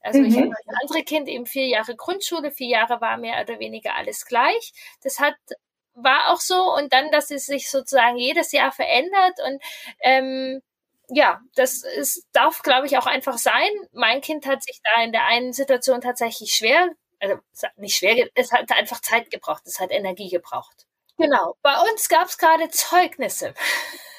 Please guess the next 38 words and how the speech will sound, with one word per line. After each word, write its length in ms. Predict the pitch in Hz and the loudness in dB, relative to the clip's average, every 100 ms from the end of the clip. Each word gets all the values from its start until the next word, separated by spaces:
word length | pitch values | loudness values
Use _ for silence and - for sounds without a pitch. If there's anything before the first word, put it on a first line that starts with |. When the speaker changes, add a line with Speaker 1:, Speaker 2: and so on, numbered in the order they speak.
| - | -2
Speaker 2:
Mhm. 300 | 254 - 220 | 2 6 6
Speaker 1:
Das 100 | 262 | 4
ist 160 | - - | 0 -4
ja 180 | - 277 | 0 2
auch 100 | 294 | 2
immer 120 | 302 | 2
ein 120 | 277 269 | 0 0
großes 380 | 311 311 302 | 0 0 -2
Thema. 340 | - 277 240 185 - - _ _ | -2 0 0 -2 -8 -20 _ _
Genau, 260 | 311 302 277 | 0 2 2
bin 140 | 311 | 0
ich 140 | 359 - | -2 2
sehr 160 | 381 | 0
dankbar 400 | 381 339 403 392 | 2 0 2 2
bei, 300 | 311 302 302 311 320 | 4 2 0 -4 -8
ich 140 | - | -6
habe 140 | 320 | -6
jetzt 180 | 320 - | -6 -6
gerade 300 | 330 311 339 | 0 0 0
genau 240 | 311 294 285 294 | -4 -2 -2 -2
zwei 600 | - 269 285 302 311 - | -4 0 4 4 2 -2
Montessori-Zeugnisse 1200 | 277 311 320 - 330 359 349 - 330 330 330 320 285 | 0 0 0 -2 0 0 -2 2 2 2 -4 -4 -4
bekommen. 500 | 285 - 277 302 349 - - - - | -6 -2 -2 -2 -10 -14 -12 -14 0
Ähm, 420 | 262 277 277 277 - | 4 4 0 -6 -4
und 120 | 277 | 0
gerade 300 | 277 285 285 | 2 2 4
das 160 | 285 - | 4 4
eine 260 | 262 311 | 2 2
Kind, 280 | 320 415 381 | -2 -6 -2
für 60 | 320 | 0
das 120 | 285 | 2
eine 240 | - 277 | 2 0
Kind 220 | 302 311 - | -4 -4 -2
war 100 | 247 | 0
das 160 | 277 | 0
das 160 | 277 - | -4 0
erste 420 | - 381 - 359 | 2 2 0 -4
Montessori-Zeugnis. 1400 | 320 311 311 320 294 294 320 - 302 285 285 277 285 | -2 -4 -2 -2 0 0 -2 0 2 2 2 0 0